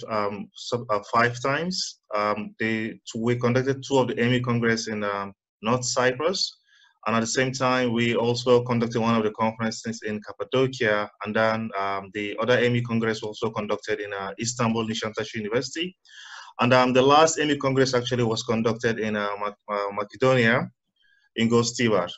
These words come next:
And, um, like I said earlier on, the C E O Congress, it's actually, um, a sister congress to the M U Congress. So therefore, I would like to thank, I would like to thank you all for actually participating in this congress. And also, I would like to welcome you all. And I also like to, uh, wish you a pleasant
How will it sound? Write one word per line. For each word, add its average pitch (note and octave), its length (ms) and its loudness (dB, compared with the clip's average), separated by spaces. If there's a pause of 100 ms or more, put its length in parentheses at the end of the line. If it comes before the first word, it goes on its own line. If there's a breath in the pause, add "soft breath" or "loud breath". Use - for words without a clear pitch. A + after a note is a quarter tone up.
(140)
And, A2+ 140 0
um, A2+ 200 2
like C#3 180 2
I C#3 40 2
said C#3+ 180 2
earlier B2+ 320 8
on, A#2+ 180 2
the A#2 80 -4
C D3+ 240 -2
E D3+ 60 4
O D3 80 6
Congress, B2 640 2
it's A2+ 280 -2
actually, B2 600 0 (260)
um, G#2+ 220 2
a G#2+ 80 -2
sister D#3 400 0
congress B2+ 460 2
to B2 60 -2
the A2 280 -2
M A#2 100 2
U A#2 120 0
Congress. G#2+ 640 -4 (240)
So B2 120 -6
therefore, C#3 380 8
I B2+ 60 10
would B2+ 100 8
like C3 140 6
to C3+ 100 -2
thank, B2 280 2
I A2+ 80 2
would A#2 80 4
like C3 160 4
to B2 80 -8
thank B2+ 280 -2
you B2 80 2
all A2+ 320 2
for A2 200 0
actually A#2 300 -4
participating A#2 600 -6
in A#2 100 -4
this - 120 -8
congress. G#2+ 440 -6
And A#2+ 80 -2
also, B2 240 4
I A#2 40 6
would A2+ 100 2
like A#2+ 180 0
to A#2 80 -8
welcome B2 380 0
you A#2+ 120 0
all. A2 240 2 (160)
And A2 140 -2
I - 40 0
also A#2 260 0
like A#2 200 0 (100)
to, A2+ 140 -4 (460 soft breath)
uh, G#2+ 200 2
wish B2 320 2
you A#2+ 380 2
a G#2+ 100 0
pleasant B2 540 2